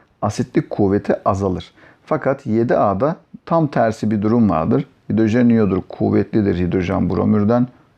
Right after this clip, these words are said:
O da kuvvetlidir hidrojen klorürden, o da kuvvetli hidrojen florürden. Yani hidrojen florür klorürden daha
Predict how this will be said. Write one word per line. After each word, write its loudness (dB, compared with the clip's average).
O -2
da 2
kuvvetlidir -2
hidrojen -2
klorürden, 0
o -2
da 2
kuvvetli -2
hidrojen -2
florürden. -2
Yani 2
hidrojen 2
florür 0
klorürden 0
daha 0